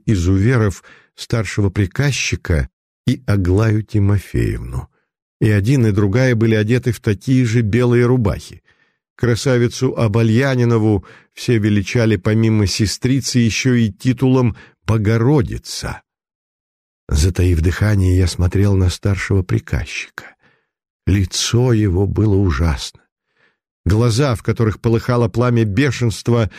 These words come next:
казалось, готовы были испепелить всю собравшуюся здесь обезумевшую братью.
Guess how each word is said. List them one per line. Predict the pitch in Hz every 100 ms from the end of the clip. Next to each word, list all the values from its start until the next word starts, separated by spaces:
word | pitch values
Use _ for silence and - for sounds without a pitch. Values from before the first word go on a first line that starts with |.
| - - -
казалось, | 120 104 127 123 104 - _ _ _ _ _ -
готовы | 110 120 _ - 147 127 131
были | 101 131 147 139 117 -
испепелить | 139 120 - 139 139 139 156 -
всю | - 151
собравшуюся | - 135 127 147 127 143 139 120 139
здесь | 113 123 139 -
обезумевшую | - 123 127 113 131 135 120 - - 127
братью. | 113 92 143 131 - - - -